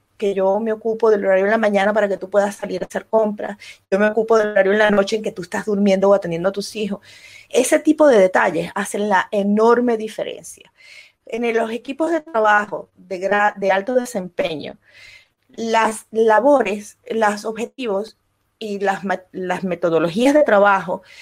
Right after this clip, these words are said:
más eficientes no son las que están dirigidas al, al trabajo, al objetivo concreto, sino las que están dirigidas al objetivo completo, concreto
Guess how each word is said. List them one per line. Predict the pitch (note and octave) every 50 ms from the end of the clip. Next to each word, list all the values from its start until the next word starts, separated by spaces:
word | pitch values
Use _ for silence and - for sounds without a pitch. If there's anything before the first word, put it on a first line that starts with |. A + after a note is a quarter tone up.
| - - - _ _ _
más | G3+ G3+ G#3+ A#3+ B3+ C#4+ D4
eficientes | D#4 D#4 - B3+ - - - C4+ A3+ G#3+ G#3 G#3 G#3 G#3 G3 F#3+
no | G#3 A3 A3+ A#3+ B3 C4 C4
son | - - - D4 C4+ C4+ C4+ C4+
las | B3 A#3+
que | - G#3
están | G#3 - _ G#3+ G3 G3+ G#3+ G#3+
dirigidas | G3+ A3+ G#3 G3 G3 F#3+ - G3+ F#3+ F#3 F3+ F#3 G3+ G3+ - - _ _ _ _ _ _ _
al, | G3 G3 G#3+ G#3+ G3+ G3+ G3+ F#3+ F#3+ - _ _ _ _ _ _ _ _ _ _
al | - G#3 G3+ F#3
trabajo, | - - E3+ F#3 G#3 G#3+ G3+ F#3 E3+ - - _ _
al | - - F#3+
objetivo | C#4 C#4 - - - - F#3+ G3+ G#3
concreto, | A3+ G3+ G3+ - G3 F3+ F3+ - -
sino | E3 - - G#3+ G3 F#3+ F#3
las | F#3+ G3 G3
que | - F#3
están | - _ G#3 G3+
dirigidas | G3+ A3 G#3 G#3 G3 F3 D3 C#3 E3+ E3+ -
al | - - G3+ G3
objetivo | G3+ G3+ G3+ G3+ G3 - A#3 C4 D#4
completo, | D#4+ E4 C#4 C4+ C4 A#3+ B3 B3 - C4+ C#4+ - _ _ _ _ _ _ _ _ _ _
concreto | - F#3+ G3+ G#3 A3 G#3+ G#3+ G#3 A3 G#3+ -